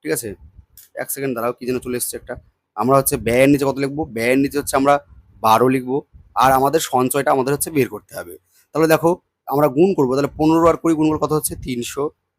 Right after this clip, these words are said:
সমান সমান কত হচ্ছে? এগারো বারো মানে বারো, বারো আর দশে একশো কুড়ি মানে হচ্ছে একশো বত্রিশ plus four x। এবার just এখান থেকে x এর মানটা বের করলে আমরা খুবই সহজে অঙ্কটা করে, করে ফেলতে পারবো। এর থেকে সহজ আর হয় না,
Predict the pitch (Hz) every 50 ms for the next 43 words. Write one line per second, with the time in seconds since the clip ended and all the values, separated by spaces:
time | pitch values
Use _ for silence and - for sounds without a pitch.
0 | _ _ _ - - 139 135 143 151 147 151 139 131 123 131 135 147 139 - -
1 | 175 170 - - 113 117 123 135 135 131 135 135 139 135 131 135 139 131 113 113
2 | 117 127 127 117 104 110 113 117 131 135 135 123 131 - - 143 143 139 _ _
3 | _ _ _ - 113 117 - - 143 127 - 143 147 151 147 135 131 135 131 -
4 | - 135 113 113 113 - - - 131 120 120 123 - _ - 151 180 - - -
5 | 123 120 135 165 170 - - - _ _ _ _ _ _ _ - - 175 175 175
6 | 170 - - - - 160 165 180 190 156 170 165 - - - 190 185 185 170 175
7 | 170 165 151 - 165 165 160 160 156 156 151 143 151 156 160 151 139 139 151 170
8 | - - - - - _ _ _ - - 180 180 214 190 - 170 143 143 135 139
9 | 135 131 131 131 123 127 127 120 110 - _ - 139 131 - 127 117 120 110 110
10 | 110 113 135 151 - - - - - _ _ - 156 170 160 - - 156 170 156
11 | - 135 123 135 143 131 139 131 - 104 98 95 90